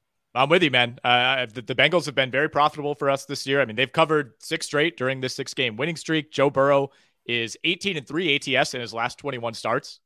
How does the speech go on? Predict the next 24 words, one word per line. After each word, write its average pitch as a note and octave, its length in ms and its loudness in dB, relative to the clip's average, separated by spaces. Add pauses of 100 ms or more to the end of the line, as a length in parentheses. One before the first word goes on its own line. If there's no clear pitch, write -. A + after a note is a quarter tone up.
I A2+ 60 -10
mean, G#2+ 160 -8
it's, - 220 -10
it's G#2+ 180 -14
been, B2+ 420 -6 (380)
it's B2+ 100 -8
been F#3+ 140 6
convincing. F#3 360 -2 (140)
You A#2 100 -8
know, B2 100 -2
wh-, B2+ 260 -4
wh-, A#2+ 60 -12
when B2+ 100 -6
they D3+ 80 2
win E3 220 0
games, C3+ 480 0 (120)
<laughs> E3+ 120 -8
they, C#3 240 0
they, B2 280 -4 (140)
they A2+ 100 -6
win C3 180 -6
them D3 100 -4
big. C3+ 340 2
And B2 380 2